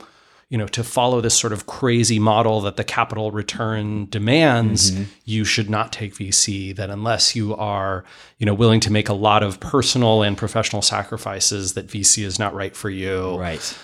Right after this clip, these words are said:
Speaker 1: All those kinds of things. So I, I don't think I'm telling anyone anything that the venture world doesn't try and make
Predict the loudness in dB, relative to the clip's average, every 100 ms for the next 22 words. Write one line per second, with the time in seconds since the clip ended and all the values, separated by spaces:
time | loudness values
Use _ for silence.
0 | -8 -2 0 2 2 0 4 4 6 4
1 | 2 -2 -8 _ _ _ -20 -4 0 2
2 | 2 2 2 2 2 4 6 4 4 0
3 | 2 2 0 0 0 0 2 0 0 0
4 | -2 -2 -6 _ _ -6 0 2 2 0
5 | 0 0 0 0 -2 -4 -4 -4 -6 -2
6 | 2 4 4 4 2 2 -4 -8